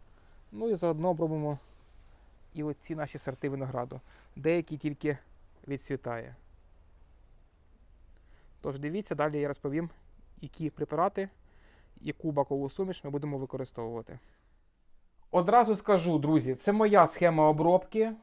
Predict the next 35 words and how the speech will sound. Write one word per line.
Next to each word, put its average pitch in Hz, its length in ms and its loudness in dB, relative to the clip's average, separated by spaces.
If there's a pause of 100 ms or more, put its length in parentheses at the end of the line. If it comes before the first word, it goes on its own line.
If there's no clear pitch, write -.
мій 180 240 2
варіант 160 400 6
бакової 151 440 4
суміші. 190 560 -6 (600)
Я 175 160 8
просто 185 380 4
даю 165 400 4
його 151 220 4
вам 151 200 8
для 156 140 6
ознайомлення. 208 800 4
Використовувати 202 840 6
чи - 160 -4
ні, 247 240 -2 (100)
вирішувати 175 580 2
вам. 220 340 6 (220)
Ще 190 200 2
є 170 140 2
інші 220 360 -2
відео 196 300 4
в 190 40 2
Ютубі, 180 340 -2
можете 160 280 -2
подивитися 147 540 2
інших 220 380 -4
авторів. 190 420 2 (760)
Але 196 220 8
коротко 196 600 8 (240)
про 165 140 4
те, 214 320 4 (300)
як 196 500 4
я 156 280 8
буду 139 540 0
проводити 156 420 4
обробку 202 520 2